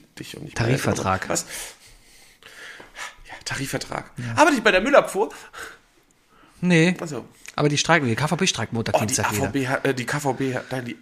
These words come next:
Speaker 2: A W B.
Speaker 1: A W B hat gestreikt, ne?
Speaker 2: Ja.
Speaker 1: Alter, Köln-Ehrenfeld sah am Wochenende aus, ey.
Speaker 2: Sieht's doch immer.
Speaker 1: Alter, nee.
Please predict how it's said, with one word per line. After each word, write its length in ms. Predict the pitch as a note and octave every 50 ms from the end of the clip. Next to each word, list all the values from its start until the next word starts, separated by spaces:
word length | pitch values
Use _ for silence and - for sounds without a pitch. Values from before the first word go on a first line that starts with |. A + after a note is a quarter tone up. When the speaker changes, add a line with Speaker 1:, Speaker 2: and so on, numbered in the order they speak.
| _ _ _ _
Speaker 2:
A 240 | - - D3 D#3+ E3
W 120 | - -
B. 0 |
Speaker 1:
A 40 | C3+
W 260 | B2+ B2+ B2+ B2 A#2
B 40 | A2
hat 240 | G2+ - - B5+ B5
gestreikt, 420 | A2+ - - - A#2 A2 A2+ -
ne? 60 | - B2+
Speaker 2:
Ja. 200 | A#2 B2+ B2+ - - - - - - -
Speaker 1:
Alter, 220 | - A2+ A2+ A2
Köln-Ehrenfeld 720 | A2 - - - B2+ B2 - - B2 A#2+ A#2 A#2 A2+ G#2+
sah 80 | A2 G2+
am 80 | A2 A2+
Wochenende 380 | G#2+ A2 G#2 F#2+ G#2 G2+ - -
aus, 320 | A2+ B2 B2+ A#2+ A2+ -
ey. 120 | - B2+ B2
Speaker 2:
Sieht's 320 | A2+ A#2 A#2+ A#2 - -
doch 200 | - G#2+ - -
immer. 160 | - A#2+ A#2
Speaker 1:
Alter, 280 | A2+ B2+ C3 B2+ - - -
nee. 400 | C3 D3 E3 D3+ A#2+ - -